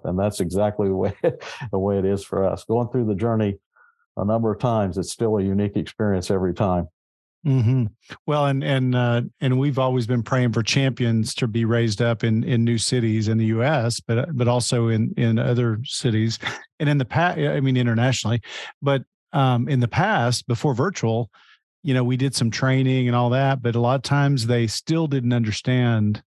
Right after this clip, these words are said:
Speaker 2: how to lead a journey group, you know, and this is why we always say it's better to go through it first.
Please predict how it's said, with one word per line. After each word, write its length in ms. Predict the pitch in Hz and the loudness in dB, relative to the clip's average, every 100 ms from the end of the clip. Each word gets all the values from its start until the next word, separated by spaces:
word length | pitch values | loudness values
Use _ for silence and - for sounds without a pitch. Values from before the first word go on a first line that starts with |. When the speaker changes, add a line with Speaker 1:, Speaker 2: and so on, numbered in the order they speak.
| _ _ _ _ - | _ _ _ _ -2
Speaker 2:
how 140 | 120 | 2
to 140 | 113 | 2
lead 240 | 110 117 110 | 2 2 0
a 80 | 98 | 0
journey 300 | 110 110 98 | 0 2 0
group, 280 | 98 104 - | 0 -2 -2
you 80 | 123 | 0
know, 80 | 117 | 2
and 100 | 127 | 2
this 140 | 131 | 2
is 140 | 131 | 0
why 120 | 127 120 | 0 0
we 200 | 117 117 | 0 0
always 340 | 135 131 113 | 2 0 0
say 140 | 120 | -2
it's 100 | 110 | -2
better 220 | - 113 110 | 0 2 2
to 80 | |
go 140 | 107 107 | 2 0
through 220 | 120 113 | 2 0
it 80 | 104 | 0
first. 520 | 110 101 104 - - | 0 0 0 -2 -6